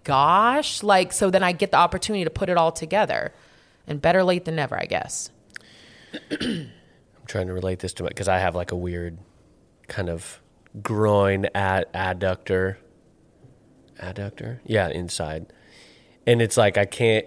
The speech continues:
Speaker 2: it's just like, I'm not running. Like, it's, like, hanging around. I'm just really doing mobility. Did the Spartan, so that wasn't good for it. But it's like, so what do you do? I guess, like, I guess you just go to P T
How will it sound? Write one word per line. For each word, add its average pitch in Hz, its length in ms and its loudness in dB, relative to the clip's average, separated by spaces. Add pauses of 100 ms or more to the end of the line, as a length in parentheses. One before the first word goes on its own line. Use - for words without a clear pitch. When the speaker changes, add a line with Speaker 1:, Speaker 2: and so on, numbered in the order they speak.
Speaker 2:
it's 110 260 -2
just 107 160 -4
like, 101 280 4 (280)
I'm 101 140 -2
not 101 260 0
running. 120 500 4
Like, 104 180 2
it's, 104 180 -6
like, 98 180 -4
hanging 98 420 -2
around. 104 400 2
I'm 95 120 -2
just 101 280 -6
really 95 200 -4
doing 92 200 -6
mobility. 120 840 2 (300)
Did 95 100 -6
the 95 60 -8
Spartan, 92 360 0
so 90 100 -8
that 90 160 0
wasn't 85 260 -10
good - 140 -10
for 80 240 -8
it. - 120 -8 (340)
But 107 100 4
it's 107 140 0
like, 98 300 2 (240)
so - 160 2
what 131 260 6
do 135 80 4
you 131 180 4
do? 120 240 4
I 107 80 4
guess, 104 280 0
like, 104 220 0
I 107 100 0
guess 104 220 2
you 98 60 -6
just 90 180 -10
go 87 80 -6
to 80 100 -8
P 85 180 -12
T 78 380 -10